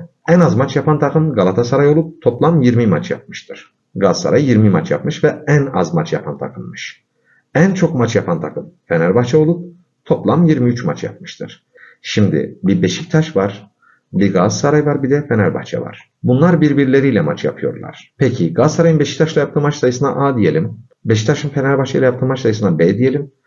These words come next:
Bir de Galatasaray'ın Fenerbahçe ile yaptığı maç sayısına C diyelim.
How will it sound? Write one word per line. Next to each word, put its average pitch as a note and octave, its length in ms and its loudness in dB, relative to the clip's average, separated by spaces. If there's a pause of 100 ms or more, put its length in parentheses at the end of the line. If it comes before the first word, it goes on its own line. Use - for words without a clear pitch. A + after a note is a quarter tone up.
(240)
Bir B2 80 2
de G#2 40 4
Galatasaray'ın B2 500 0
Fenerbahçe B2 420 0
ile G2 80 2
yaptığı F#2 220 0
maç F2+ 140 0
sayısına A2+ 440 -4
C F2 260 -2
diyelim. - 320 -10